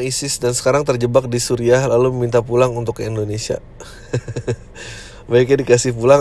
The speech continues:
atau di-, diradikalisasi atau just leave in-, leave them there? Eh,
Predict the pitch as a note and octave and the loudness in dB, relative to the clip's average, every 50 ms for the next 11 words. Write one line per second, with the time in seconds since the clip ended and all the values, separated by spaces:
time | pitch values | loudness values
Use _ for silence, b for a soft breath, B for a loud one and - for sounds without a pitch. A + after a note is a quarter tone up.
0 | B2 A#2+ A#2+ A#2 B2 A#2+ A#2 A2+ A#2 A2+ A2+ A2 A2 G#2+ G#2+ G#2+ G#2 - - G2+ | 6 4 4 4 2 0 0 0 -2 -4 -4 -4 -6 -6 -6 -8 -8 -10 -8 -4
1 | A2+ A2 A2 G#2+ A2 A2 G#2+ A2 G#2+ - A2 G#2+ A2 A2 - - A2 A2 - - | -2 -2 0 0 -2 0 0 -2 -2 0 -2 -2 -2 -2 -2 -2 -2 -2 0 0
2 | C3 - G#2+ A2 - - A#2 A#2 A2+ G#2+ A#2+ A#2 - - A2+ G#2+ A2 G#2+ G#2+ A2 | 0 0 0 -4 -2 0 0 0 0 -2 -4 -4 -4 -4 -4 -4 -4 -4 -4 -6
3 | G#2+ G#2 G#2 - - - - G#2 A2+ G#2+ G2+ G#2 A2 G#2 G2+ G2+ F#2+ G2+ F#2 F#2 | -6 -6 -8 -14 -16 -16 -8 -6 -6 -6 -6 -4 -6 -4 -4 -2 -2 -2 -2 -2
4 | - - - - - - - - - B B B B B B B B B B B | -6 -12 -16 -18 -18 -20 -20 -20 -20 B B B B B B B B B B B
5 | B B B B B - C#3+ D#3 D#3+ D#3+ D#3+ D#3+ D#3+ D#3+ D#3+ D#3 D#3 D#3 D#3 D#3 | B B B B B 4 6 6 8 8 8 8 8 8 8 8 8 8 8 6
6 | D#3 D#3 | 6 4